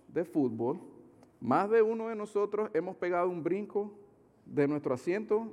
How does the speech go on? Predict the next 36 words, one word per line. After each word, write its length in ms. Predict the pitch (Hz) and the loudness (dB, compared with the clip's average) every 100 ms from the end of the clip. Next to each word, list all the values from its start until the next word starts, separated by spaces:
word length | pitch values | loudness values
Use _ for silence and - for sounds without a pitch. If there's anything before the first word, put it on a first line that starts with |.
| - | -6
para 120 | 147 | -4
celebrar 380 | 143 135 131 147 | -2 0 0 0
un 140 | 165 | -2
gol. 160 | 131 - - - _ _ _ _ _ _ _ _ - - _ _ _ - - | -6 -8 -14 -20 _ _ _ _ _ _ _ _ -20 -20 _ _ _ -20 -6
Porque 160 | 143 147 | -2 0
nadie 240 | 160 175 | 2 2
dice, 380 | 175 190 190 185 - | 2 0 -2 -4 -6
"Ah, 280 | 160 202 170 | -6 -6 -6
gol, 300 | 143 151 123 - - - | -2 -2 -2 -6 -16 -10
gol", 240 | 127 113 127 | -6 -6 -6
no, 160 | 135 | 4
"¡Gol!". 160 | 131 403 - - - 466 - _ _ _ _ _ _ _ - | 8 10 8 4 2 -2 -12 _ _ _ _ _ _ _ -16
Así 260 | 127 165 | -10 0
es 120 | 214 240 | 0 4
que 100 | 214 | 2
uno 220 | 214 208 | 2 -2
celebra, 420 | 185 165 127 120 | 2 4 2 0
¿no? 180 | 151 370 - _ _ _ _ _ _ - - _ _ _ _ _ _ _ _ | -6 -6 -10 _ _ _ _ _ _ -20 -20 _ _ _ _ _ _ _ _
Así 280 | - 123 180 | -14 0 2
es 60 | 202 | 2
que 80 | 208 | 0
uno 160 | 196 | -4
celebra. 500 | - 151 127 117 101 - - | 0 2 2 0 -6 -18 -10
A 80 | 127 | -2
menos, 400 | 147 175 185 190 | 0 0 -2 -2
por 140 | 175 | -4
supuesto, 560 | 156 - 160 165 175 180 | -6 0 2 2 0 -2
de 160 | 156 | -4
que 420 | 147 139 123 120 101 - - | 0 0 0 -4 -10 -14 -10
le 160 | 123 131 | -2 0
hayan 260 | 147 156 | 2 0
ido 140 | 165 156 | 0 -2
a 40 | |
España, 520 | - 156 160 165 165 | 0 -2 0 -4 -8
que 160 | - 131 | -6 -6
no 300 | 131 131 | -6 -10